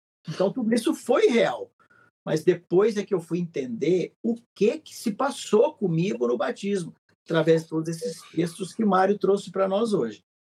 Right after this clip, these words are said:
Então, é muito importante a gente entender isso. E as pessoas, então, que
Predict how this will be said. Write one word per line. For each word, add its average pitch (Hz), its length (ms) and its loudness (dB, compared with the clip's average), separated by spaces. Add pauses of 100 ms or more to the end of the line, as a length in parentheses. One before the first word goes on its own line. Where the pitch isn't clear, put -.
(540)
Então, 175 320 4
é - 20 6
muito 220 280 2
importante 202 400 2
a 190 40 4
gente 208 240 0
entender 233 600 4
isso. 185 340 -4 (420)
E 185 120 -2
as - 180 -2
pessoas, 240 460 0
então, 185 320 -4
que 170 280 -8